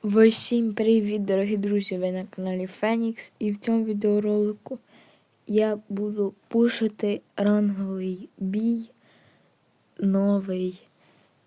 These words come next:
Обнова вийшла. Я хочу допушити до алмазної,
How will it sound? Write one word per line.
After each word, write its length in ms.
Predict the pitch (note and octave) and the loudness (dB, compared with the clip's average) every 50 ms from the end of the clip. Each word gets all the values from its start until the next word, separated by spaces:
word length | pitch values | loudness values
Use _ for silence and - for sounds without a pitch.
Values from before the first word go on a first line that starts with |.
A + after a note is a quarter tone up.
| _ _ _ _ _ _ - | _ _ _ _ _ _ -10
Обнова 680 | - G3 F#3 G3 G3+ G#3 A3 A#3 B3 B3 A#3+ A#3 A#3 A3+ | -8 -6 -6 -4 -4 -2 -2 -2 0 0 0 0 0 0
вийшла. 680 | G#3 A3 A#3 B3 B3+ B3 - - A#3 A3 G#3+ G#3 G#3+ A#3+ C#4+ _ _ _ _ _ _ _ _ _ _ _ _ - - | 4 4 6 4 4 2 -2 -6 -6 -4 -4 -6 -8 -10 -14 _ _ _ _ _ _ _ _ _ _ _ _ -8 -4
Я 80 | G#3+ G#3 | -4 -4
хочу 320 | G#3 G#3+ G#3+ G#3 - G#3 | -4 -4 -8 -8 -6 -6
допушити 460 | G3 G3 G3 - G#3+ G#3 G#3 G#3 - - | -6 -6 -6 -2 -2 -2 -2 -2 -6 -8
до 140 | G3+ F#3+ G3 | -4 -2 0
алмазної, 880 | G3 G3 G3 G3 A3+ A#3+ B3+ C4+ B3 A#3+ A3 G#3+ G#3+ G#3 G#3 G3 | 0 0 0 -2 0 -2 -2 -2 -4 -4 -4 -4 -4 -4 -4 -4